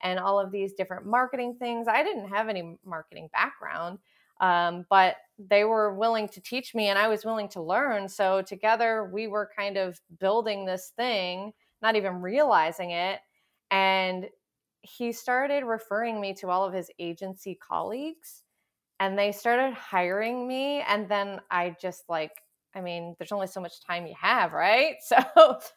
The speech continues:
I got to capacity and I had to start hiring people to help me manage all of these agencies. Um, so, like, to me, it's not a question of,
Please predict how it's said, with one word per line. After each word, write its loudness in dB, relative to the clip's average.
I 0
got 6
to -6
capacity 0
and 6
I 6
had 0
to -4
start 0
hiring 2
people -2
to -10
help 2
me -4
manage -2
all 6
of 0
these -4
agencies. -4
Um, 2
so, 4
like, 6
to -4
me, 0
it's -2
not 4
a -2
question -2
of, 0